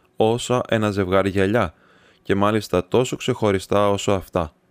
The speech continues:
Υποθέτω πως ανήκουν σε γυναίκα, χάρη στη λεπτότητα με την οποία είναι φτιαγμένα, καθώς επίσης και στις τελευταίες λέξεις του ετοιμοθάνατου. Όσο για την πεποίθησή μου ότι πρόκειται για μια καλοντυμένη γυναίκα της καλής τάξης,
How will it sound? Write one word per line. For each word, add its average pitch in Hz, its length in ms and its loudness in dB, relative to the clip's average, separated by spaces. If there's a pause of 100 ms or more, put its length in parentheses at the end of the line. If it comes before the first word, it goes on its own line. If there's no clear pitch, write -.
(680)
Υποθέτω 98 580 0
πως 101 220 -4
ανήκουν 104 380 -2
σε 95 120 -4
γυναίκα, 92 680 -2 (300)
χάρη 113 340 2
στη 117 140 -6
λεπτότητα 110 680 0
με 107 100 0
την 98 160 -2
οποία 110 460 0
είναι 104 200 0
φτιαγμένα, 90 580 -2 (640)
καθώς 95 420 0
επίσης 104 520 -2
και 110 120 -2
στις 104 220 -6
τελευταίες 98 600 0
λέξεις 107 380 -2
του - 80 -4
ετοιμοθάνατου. 92 720 -2 (920)
Όσο 123 260 2
για 107 140 2
την 101 160 -2
πεποίθησή 107 640 -2
μου 92 140 2
ότι 92 200 -2
πρόκειται 113 420 0
για 95 160 2
μια 98 200 0
καλοντυμένη 104 640 0
γυναίκα 101 460 -2
της - 160 -8
καλής 110 320 0
τάξης, 101 520 -2